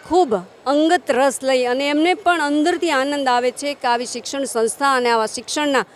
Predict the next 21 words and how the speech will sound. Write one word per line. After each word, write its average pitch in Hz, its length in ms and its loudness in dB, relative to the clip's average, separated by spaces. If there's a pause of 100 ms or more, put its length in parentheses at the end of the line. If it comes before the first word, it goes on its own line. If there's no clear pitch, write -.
(280)
રચનાત્મક 277 760 0
કાર્યક્રમો 262 600 2
આ 240 160 2
કથા 269 360 0
સાથે 247 340 -2 (160)
જોડીને 247 420 2
ખરેખર 247 520 -4 (160)
એક 233 200 -2 (540)
માનવ 247 400 4
ઉત્થાનનું 277 560 -4
કામ, 277 240 -4
ગ્રામોત્થાનનું 254 800 -2
કામ 269 260 0 (360)
અને 233 220 2 (240)
એમાં 269 340 2 (200)
એક, 240 280 0
અ, 214 400 0 (420)
કથારૂપી 254 580 0
પ્રયાસ 220 400 0 (140)
એ 226 120 2
ખરેખર 233 540 -2